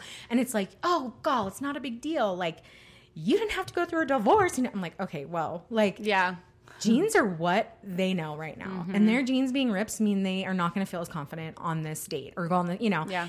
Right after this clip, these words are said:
Speaker 1: So we need to figure out the genes, you know. So making that thing important to them validates that feeling, and that's how I honor their, I'm saying this loosely, but grief, you know,
Speaker 2: Mm-hmm. Yeah.
Speaker 1: because we all have our things, right?
Speaker 2: Mm-hmm.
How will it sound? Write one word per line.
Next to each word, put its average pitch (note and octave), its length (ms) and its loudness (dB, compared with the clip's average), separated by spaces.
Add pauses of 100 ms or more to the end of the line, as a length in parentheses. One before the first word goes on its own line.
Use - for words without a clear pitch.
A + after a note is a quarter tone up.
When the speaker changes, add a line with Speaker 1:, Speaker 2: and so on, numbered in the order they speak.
(120)
Speaker 1:
So - 180 2
we G3 240 4
need C#4 160 6
to B3+ 60 2
figure G3+ 200 4
out A#3+ 160 2
the E3 60 -4
genes, G3 520 4
you G#3+ 80 0
know. E3 180 -2
So F#3+ 120 -4
making G3+ 460 2
that G3 160 0
thing G#3 140 2
important F3+ 380 -2
to F#3 80 -2
them E3 400 0 (840)
validates F#3 800 2 (180)
that E3+ 320 -2
feeling, F#3 640 -2
and F3+ 180 0
that's E3+ 240 -2
how E3+ 180 -4
I E3 120 0
honor D#3 360 -4 (180)
their, E3 520 -2 (560)
I'm E3 140 -4
saying D#3 240 -4
this D3+ 160 -8
loosely, D3+ 300 -8
but D#3+ 220 -8
grief, E3 320 -6
you D4 140 4
know, G#3+ 240 4
Speaker 2:
Mm-hmm. A3 60 -2
Yeah. G3 220 2
Speaker 1:
because A#3 360 2 (520)
we A3 160 6
all G#3+ 180 10
have G#3 200 2
our F3 140 2
things, E3+ 400 -10
right? E3+ 240 0
Speaker 2:
Mm-hmm. F#3 280 -8